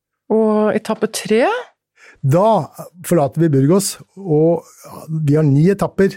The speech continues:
Speaker 2: fram til Lyon. Denne regionen heter Castilla. Dette er landskapet kalles Mesetan, Spanias kornkammer.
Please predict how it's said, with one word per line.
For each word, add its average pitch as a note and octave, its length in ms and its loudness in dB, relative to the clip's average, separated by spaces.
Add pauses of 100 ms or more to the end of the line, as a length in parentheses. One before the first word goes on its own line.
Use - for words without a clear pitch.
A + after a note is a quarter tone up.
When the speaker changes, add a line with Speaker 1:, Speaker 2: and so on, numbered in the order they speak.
Speaker 2:
fram C3+ 240 -4
til C#3 200 0
Lyon. A2+ 280 -4 (1000)
Denne F#3+ 340 2
regionen F#3 400 2
heter D3+ 160 -4
Castilla. C#3+ 600 0 (580)
Dette E3+ 260 0
er F3+ 140 2 (120)
landskapet F3 680 0
kalles C#3 360 -2 (100)
Mesetan, C#3+ 720 -2 (520)
Spanias C#3+ 600 -2
kornkammer. C#3 640 -2